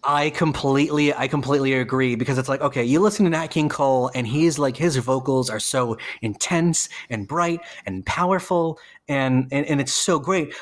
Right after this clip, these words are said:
But then you listen to, like, this one, like, this version of Christmas Song, and it's, like, very subtle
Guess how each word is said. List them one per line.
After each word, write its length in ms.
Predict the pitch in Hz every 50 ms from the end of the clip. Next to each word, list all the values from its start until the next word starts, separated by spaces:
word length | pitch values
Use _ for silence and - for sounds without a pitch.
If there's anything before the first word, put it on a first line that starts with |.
| - -
But 80 | 175
then 120 | 170 190 196
you 100 | 196 196
listen 200 | 196 180 - 170
to, 100 | 143 147
like, 180 | 147 127 113 120
this 260 | 160 226 220 - -
one, 300 | 147 135 131 127 123 120
like, 160 | 127 135 123
this 180 | 131 170 160 -
version 400 | - 143 131 127 117 - 135 131
of 60 | 120
Christmas 360 | - 143 123 - 127 120 -
Song, 460 | - - 123 117 113 113 113 113 110 - - - - - _ -
and 380 | 127 123 123 120 117 117 131 127
it's, 180 | 123 123 -
like, 160 | - 127 123 117
very 320 | 113 127 123 123 117 110
subtle 600 | 101 - - - 143 135 139 139 135 139 127